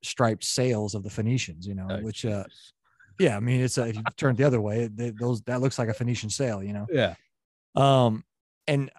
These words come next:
Speaker 1: Aaron and I were kinda talking about this. Y-, you know, y-, after World War One, you think that, you know, we, we moved from the pound sterling, from the world currency to the American dollar. And
Speaker 2: Mm-hmm.
Speaker 1: essentially all that really was doing was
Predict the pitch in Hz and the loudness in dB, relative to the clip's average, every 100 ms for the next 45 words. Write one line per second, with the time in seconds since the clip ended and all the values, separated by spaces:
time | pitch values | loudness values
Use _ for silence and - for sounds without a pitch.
0 | _ 151 190 156 127 123 123 113 120 113 | _ 4 6 6 6 4 2 4 2 2
1 | 110 113 107 110 107 - - _ _ _ | 0 -2 -2 -4 -4 -4 -10 _ _ _
2 | _ _ _ _ _ _ _ _ _ - | _ _ _ _ _ _ _ _ _ -20
3 | _ 180 135 127 127 131 - _ _ _ | _ 2 2 2 0 -2 -10 _ _ _
4 | - 156 165 147 156 147 139 127 123 143 | -2 2 4 6 6 6 6 4 2 2
5 | 143 127 113 - 147 139 127 - - _ | 2 0 -4 -4 -2 -2 -4 -10 -20 _
6 | _ _ _ 131 117 120 110 131 117 113 | _ _ _ -12 -6 -6 -4 -4 -2 -4
7 | 131 131 120 131 120 123 104 - 120 120 | -2 -4 0 0 0 -2 0 0 2 0
8 | 117 110 - 127 123 123 120 113 123 113 | -2 -6 -4 -2 0 -2 -4 -6 -6 -6
9 | 107 120 117 - 120 117 110 113 104 107 | -2 -2 -2 -2 -2 -2 -4 -4 -4 -4
10 | 104 104 110 107 98 107 107 107 104 _ | -4 -2 -2 -4 -2 0 0 -2 -4 _
11 | - - 131 - 202 - 147 135 139 120 | -14 -4 0 2 2 4 4 6 4 2
12 | 123 113 104 92 135 135 107 104 107 | 0 0 -4 -2 0 0 -2 -4 -8